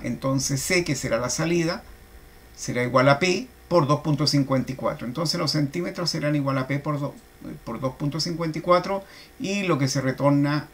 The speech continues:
entonces es C. Eso es lo que entrega la función. Ingresa un P y saca un C. Convierte centímetro en pulgada, aquí pulgada es lo que entrega,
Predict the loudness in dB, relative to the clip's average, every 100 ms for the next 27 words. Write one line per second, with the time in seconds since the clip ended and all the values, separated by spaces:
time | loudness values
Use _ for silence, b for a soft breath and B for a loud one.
0 | -12 -10 -6 -4 -2 -4 -4 -4 -4 -8
1 | -4 -2 2 2 2 2 4 4 2 -2
2 | -10 -14 -20 B B B B 0 2 4
3 | 4 2 0 0 -2 -2 -4 -2 0 0
4 | -2 -4 -8 -10 -14 -20 B B B B
5 | B -2 2 6 6 4 4 4 4 2
6 | 2 2 2 4 6 6 4 0 0 -2
7 | 2 2 4 6 6 4 2 0 0 -2
8 | -2 -2 -2 -2 -4